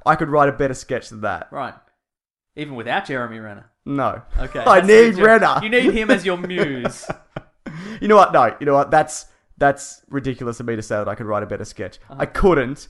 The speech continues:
Speaker 1: but I think you, you could do something better than that.
Speaker 2: Okay.
Speaker 1: Someone go online and watch it and tell me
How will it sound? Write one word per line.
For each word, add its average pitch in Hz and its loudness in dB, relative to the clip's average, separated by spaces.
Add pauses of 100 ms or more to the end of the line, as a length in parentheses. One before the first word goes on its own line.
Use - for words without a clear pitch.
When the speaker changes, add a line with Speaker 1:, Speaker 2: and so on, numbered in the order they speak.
(200)
Speaker 1:
but - -4
I 147 4
think 147 -6
you, 147 -12 (220)
you 160 -8
could 170 0
do 147 -2
something 131 -6
better 120 -4
than 113 -8
that. 98 -10 (300)
Speaker 2:
Okay. 131 -14 (1400)
Speaker 1:
Someone 277 4
go 262 6
online 262 4
and 190 -2
watch 180 4
it 175 0
and 160 -4
tell 185 4
me 190 0